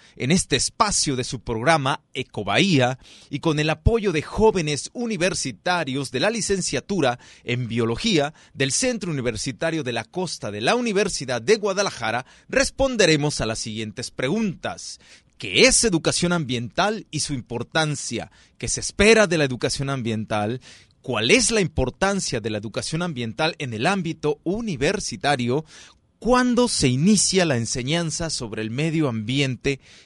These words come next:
en las universidades? Y todas estas cuestiones han sido expresadas ya que la educación ambiental es una asignatura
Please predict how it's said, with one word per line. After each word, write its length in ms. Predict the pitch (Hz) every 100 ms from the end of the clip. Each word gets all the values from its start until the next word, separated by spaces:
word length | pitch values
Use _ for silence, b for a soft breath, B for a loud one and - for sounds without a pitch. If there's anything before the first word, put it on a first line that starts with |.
| B
en 200 | 160 143
las 320 | 160 165 - - -
universidades? 1600 | 208 202 175 143 139 123 - 101 87 - 80 - - - - B B B B -
Y 100 | 202
todas 340 | 233 240 -
estas 320 | 160 156 127
cuestiones 1000 | - 113 - - 156 123 101 104 - - b b -
han 140 | 247
sido 220 | - 185
expresadas 960 | 151 - - 98 - 180 117 107 123 - b b
ya 220 | 117 233
que 140 | 233 214
la 100 | 139
educación 540 | 120 117 123 151 175 -
ambiental 720 | 127 113 117 113 147 120 120 b b b b
es 180 | 196 190
una 160 | 233 240
asignatura 920 | - 151 131 127 - 233 135 110